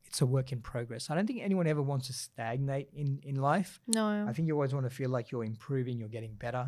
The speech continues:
Speaker 1: in every aspect and facet of life as well. Um, so for me, look, it's, it's been a great journey. And look, I guess for me, in a very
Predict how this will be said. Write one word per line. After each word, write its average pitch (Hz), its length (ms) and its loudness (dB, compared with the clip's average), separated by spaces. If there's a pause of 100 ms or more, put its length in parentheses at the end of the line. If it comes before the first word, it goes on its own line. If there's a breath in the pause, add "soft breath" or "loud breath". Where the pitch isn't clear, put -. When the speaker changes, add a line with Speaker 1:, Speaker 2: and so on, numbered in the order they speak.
(140)
Speaker 1:
in 120 80 -6
every 113 240 -6
aspect 110 440 -8
and 117 120 -6
facet 131 320 -8
of 123 100 -4
life 135 280 -2
as 120 100 -10
well. 151 260 -4 (800 soft breath)
Um, 151 380 6
so 156 240 10
for 165 160 6
me, 214 600 8
look, 175 240 6
it's, - 320 0
it's - 220 -4
been 185 220 6
a 208 40 6
great 156 420 4
journey. 135 460 2
And 131 160 0
look, 139 220 0 (800 soft breath)
I 143 140 2
guess 156 640 4
for 170 80 2
me, 156 560 4 (600)
in 147 100 6
a 143 80 4
very 143 720 4